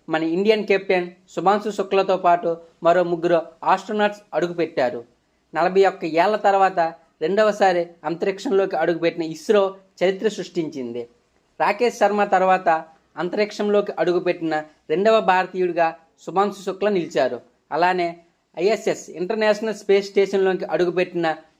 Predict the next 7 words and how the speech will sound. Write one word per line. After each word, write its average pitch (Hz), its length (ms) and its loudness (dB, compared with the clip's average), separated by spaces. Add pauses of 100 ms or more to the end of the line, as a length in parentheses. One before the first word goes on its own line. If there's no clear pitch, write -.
మొదటి 190 280 0
భారతీయుడిగా 190 720 0 (240)
శుభాంశు 190 360 -4
శుక్ల 165 460 -2 (380)
చరిత్ర 175 260 -6
సృష్టించారు. 135 720 -8 (240)
యాక్సియం 185 540 2